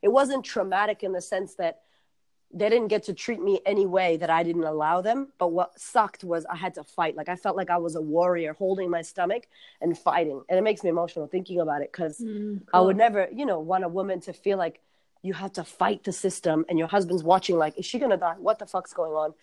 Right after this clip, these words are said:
Speaker 1: And it was, I don't know, twenty-three hours. It was, I had, I had, the epidural didn't work. So the, the lady came to give me the epidural and I said, "Get the fuck out. I don't want an epidural." 'Cause remember, I was judgmental.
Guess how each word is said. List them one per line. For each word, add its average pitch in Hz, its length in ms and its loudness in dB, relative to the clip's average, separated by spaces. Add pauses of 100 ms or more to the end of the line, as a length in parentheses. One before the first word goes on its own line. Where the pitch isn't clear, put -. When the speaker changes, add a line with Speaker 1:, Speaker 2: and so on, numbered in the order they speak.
(320)
Speaker 1:
And 202 120 4
it 226 100 4
was, 233 320 -2
I 196 80 -4
don't 214 140 -4
know, 160 160 -8
twenty-three 180 500 -4
hours. 190 460 -2
It 180 100 -8
was, 175 240 -12 (380)
I 190 100 6
had, 208 220 2 (160)
I - 60 -6
had, 214 120 -4
the 185 120 -6
epidural 202 460 -2
didn't 175 260 -6
work. 190 340 -4
So 170 260 -2
the, 165 240 -4
the 180 140 -4
lady 196 240 0
came 190 280 -4
to 165 80 -14
give 180 140 -2
me 175 80 -2
the 165 120 -2
epidural 170 280 -2
and 170 100 0
I 165 60 -2
said, 156 160 -12
"Get 185 160 -4
the 196 60 -12
fuck 220 240 2
out. 165 220 4
I 165 80 2
don't 165 100 2
want 165 160 4
an 156 60 0
epidural." 151 520 -2
'Cause 147 140 -16
remember, 175 200 2
I 156 100 6
was 180 120 -2
judgmental. 165 600 -2